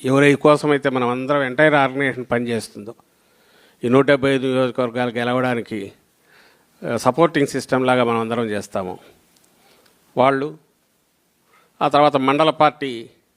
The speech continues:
మండల పార్టీ విభాగాలు, గ్రాస్ రూట్స్ విలేజ్, ఇది ఆర్గనైజేషన్ స్ట్రక్చర్, అది ఒకటి తయారు. దాని మీద కూడా హెడ్ ఆఫీస్ నుంచి రీజనల్ కోఆర్డినేటర్తో అనుసంధానం చేసుకుంటూ పార్లమెంట్ అబ్జర్వర్తో అవసరమైన చోట ఫంక్షనల్గా వాళ్ళతో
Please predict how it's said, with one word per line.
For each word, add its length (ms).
మండల 220
పార్టీ 300
విభాగాలు, 540
గ్రాస్ 300
రూట్స్ 280
విలేజ్, 400
ఇది 120
ఆర్గనైజేషన్ 540
స్ట్రక్చర్, 380
అది 120
ఒకటి 200
తయారు. 280
దాని 240
మీద 220
కూడా 280
హెడ్ 120
ఆఫీస్ 380
నుంచి 340
రీజనల్ 320
కోఆర్డినేటర్తో 560
అనుసంధానం 580
చేసుకుంటూ 440
పార్లమెంట్ 420
అబ్జర్వర్తో 480
అవసరమైన 500
చోట 160
ఫంక్షనల్గా 480
వాళ్ళతో 360